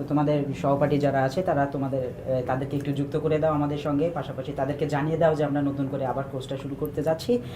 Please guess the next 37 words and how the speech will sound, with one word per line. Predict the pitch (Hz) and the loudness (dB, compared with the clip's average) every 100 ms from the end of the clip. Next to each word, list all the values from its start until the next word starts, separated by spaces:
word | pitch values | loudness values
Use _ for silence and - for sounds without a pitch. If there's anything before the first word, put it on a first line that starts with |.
| - - | -8 0
আর | 139 | 2
আমাদের | 139 156 165 | 4 4 2
কোর্স | 170 156 | 2 0
সম্বন্ধে | 175 170 165 | 0 2 2
যারা | 156 156 160 | 4 4 4
এর | 156 | 4
আগে | 147 139 147 151 - - - | 4 4 4 4 0 -12 -4
ছিলা | 170 175 | 2 4
তারা | 196 165 | 6 6
তো | 170 | 6
জানোই, | 160 160 156 139 | 4 4 6 4
আর | 131 | 2
যারা | 143 139 | 2 2
ছিলা | 160 185 196 | 2 6 6
না | 196 175 | 6 4
তারা | 160 147 143 135 139 131 | 4 6 4 0 -2 0
আজকে | 131 139 165 | 0 0 -2
একটু | - 156 135 | 0 -2 0
ভালো | 135 139 | 0 2
করে | 143 147 | 2 0
একটু | 143 | 0
দেখে | 143 143 180 | 0 2 2
নাও | 180 - - - | 2 -2 -8 2
যে | 147 | 4
আমরা | 156 160 | 6 4
মূলত | 160 156 | 4 2
বিজ্ঞান, | 180 160 143 156 165 | 2 2 2 2 2
বিজ্ঞান | 147 139 147 143 | -2 0 2 2
বিভাগ | 143 147 151 | 2 0 0
প্লাস | 156 147 147 | 2 2 2
ব্যবসায় | 143 139 165 | 2 4 0
শিক্ষা | 156 156 180 | 0 0 0
আর | 165 | 2
মান-, | 143 139 | 2 2
মানবিক | 135 139 131 135 | 2 0 -2 -4
বিভাগ | 135 147 131 | -4 -4 0
নিয়ে, | 143 | 0